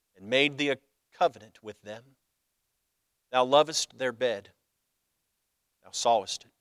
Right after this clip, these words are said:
Thou wentest to the king with ointment,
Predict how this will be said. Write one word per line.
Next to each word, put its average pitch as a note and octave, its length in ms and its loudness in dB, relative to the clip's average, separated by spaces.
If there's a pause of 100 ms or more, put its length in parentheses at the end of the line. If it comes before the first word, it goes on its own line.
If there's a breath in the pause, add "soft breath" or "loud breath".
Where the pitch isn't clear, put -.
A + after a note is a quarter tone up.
(2000)
Thou C3 180 0
wentest D#3 380 0
to C3+ 80 -10
the B2 80 -8
king D3 400 0
with A#2 120 -12 (140)
ointment, A2+ 460 -2